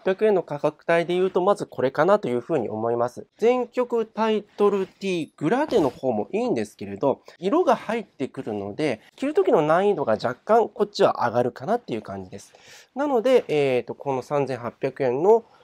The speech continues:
あー、価格帯としてはこっちを私は推しています。で、その他の四アイテムに関しては、基本的にアラフォー世代が着るのはちょっと難しいかなと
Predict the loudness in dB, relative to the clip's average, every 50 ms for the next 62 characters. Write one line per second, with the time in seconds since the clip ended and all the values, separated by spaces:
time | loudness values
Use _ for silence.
0 | _ -4 0 2 2 2 2 0 -2 -6 -8 -8 -8 -10 -12 -12 -14 -16 -16 -8
1 | -4 -4 -4 -4 -4 -4 -4 -4 -4 -4 -6 -6 _ 0 2 2 2 2 0 -4
2 | -4 0 2 2 2 0 -4 -14 -16 -16 _ -8 -6 -6 -4 -6 -6 -8 -10 -20
3 | -20 _ -20 -20 -20 -20 -20 -20 -20 -20 _ -12 0 4 6 6 6 4 _ _
4 | _ _ _ -20 -20 -18 -10 -2 0 2 4 4 4 4 2 -2 -2 0 0 0
5 | 2 0 -2 -2 -2 0 0 2 2 2 2 2 2 2 0 0 -2 -6 -4 -2
6 | -2 -2 -2 -4 -6 -8 -4 -2 -2 -2 -2 -6 -10 -14 -10 -6 -2 2 2 2
7 | 2 2 -2 _ _ -14 -12 -8 -4 -2 -2 -2 -2 -4 -6 -2 -2 -2 0 2
8 | 2 0 0 -2 -4 -8 -4 0 0 0 0 -2 -2 -2 0 0 0 -2 -2 -4
9 | -2 0 0 0 0 -2 -2 0 0 0 0 0 -6 -14 -8 -6 -4 -4 -4 -2
10 | -2 0 0 -2 -2 -4 -10 -8 -6 -6 -6 -6 _ -6 -4 -2 -2 -2 -4 -4
11 | -6 -8 -8 -6 -6 -6 -6 -6 -8 -8 -8 -8 -8 -6 -4 -4 -4 -4 -6 -8
12 | -10 -10